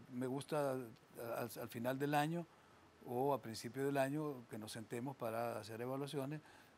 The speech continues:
Le, yo le había dicho que nos reuníamos a final del año, pero me mandó, me dio una tarea, de, te-, tenía que irme a Brasil para estar allá en la,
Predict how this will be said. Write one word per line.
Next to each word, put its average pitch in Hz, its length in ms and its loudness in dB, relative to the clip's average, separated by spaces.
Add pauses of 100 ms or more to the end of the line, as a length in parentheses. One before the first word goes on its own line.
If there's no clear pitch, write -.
Le, 107 320 -4
yo 117 80 0
le 120 100 2
había 123 180 4
dicho 131 180 -2
que 113 80 -4
nos 110 140 -6
reuníamos 120 400 -2
a - 20 -10
final 113 260 -4
del 127 140 2
año, 135 240 2
pero 127 160 -2
me 117 140 -2
mandó, 110 320 -2
me 117 100 -4
dio 110 100 -2
una 120 180 0
tarea, 127 360 2
de, 120 100 -2
te-, 110 180 -8
tenía 110 300 -6
que 113 120 -6
irme 117 160 -2
a - 20 0
Brasil 120 400 -2
para 117 220 -6
estar 113 240 -4
allá 113 160 -2
en 117 80 -4
la, 110 180 0